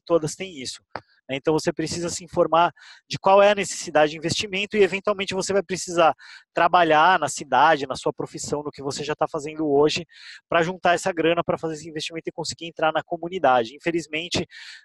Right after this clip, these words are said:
é, a grande maioria das ecovilas tá passando um apuro muito grande financeiro e não tem como sair cem por cento do sistema, né? Então,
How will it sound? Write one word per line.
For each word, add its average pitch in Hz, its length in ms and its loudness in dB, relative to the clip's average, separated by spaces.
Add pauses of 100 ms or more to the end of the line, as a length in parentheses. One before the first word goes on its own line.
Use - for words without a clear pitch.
é, 147 560 6
a 165 300 4 (260)
grande 185 240 -2
maioria 180 280 4
das 165 160 2
ecovilas 175 500 0
tá 185 100 2
passando 185 440 -2
um 190 80 4
apuro 175 340 0
muito 175 240 -12
grande 165 340 2
financeiro 151 640 -2 (400)
e 156 60 -18
não 180 100 -10
tem 190 280 -2
como 185 580 4 (300)
sair 170 440 0
cem 160 220 -8
por 160 140 -10
cento 156 280 -10
do 147 100 -12
sistema, 113 580 -6
né? 107 120 -14
Então, 127 380 -12